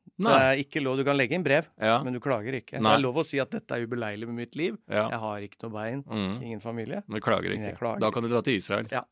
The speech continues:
Speaker 1: Ja.
Speaker 2: Der kan du
Speaker 1: Da
Speaker 2: klage.
Speaker 1: kan du dra til Jerusalem.
Speaker 2: Ja. Denne befinner seg på Toten.
Speaker 1: Ja. <laughs>
Speaker 2: Ubeleighetsmuren.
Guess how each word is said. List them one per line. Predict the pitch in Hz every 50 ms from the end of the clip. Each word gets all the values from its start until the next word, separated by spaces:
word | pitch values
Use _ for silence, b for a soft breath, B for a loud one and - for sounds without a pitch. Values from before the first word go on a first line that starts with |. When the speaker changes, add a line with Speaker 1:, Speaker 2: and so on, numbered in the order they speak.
| _ _
Speaker 1:
Ja. | - 107 104
Speaker 2:
Der | - - 127 143
kan | 156 196
du | 214 226
Speaker 1:
Da | 202 143
Speaker 2:
klage. | 131 147 139
Speaker 1:
kan | 131 156 156
du | 175
dra | 165 160
til | 147 170 170 165
Jerusalem. | 139 120 101 - 127 123 143 170
Speaker 2:
Ja. | 147 123 - - _ _ _ _ _ b b b b b b b b b -
Denne | 147 127 113
befinner | 117 131 - 139 120 113 104
seg | 117 117
på | - 123 _
Toten. | - 123 104 - _ _ 147 143 _
Speaker 1:
Ja. | - 104 101 104 110 -
<laughs> | 170 170 139 - - - - - - - 190 - - - - 123 - - - - 139 131 - _ _ _ _ _ 190
Speaker 2:
Ubeleighetsmuren. | 175 143 120 123 117 107 104 101 104 - - 135 135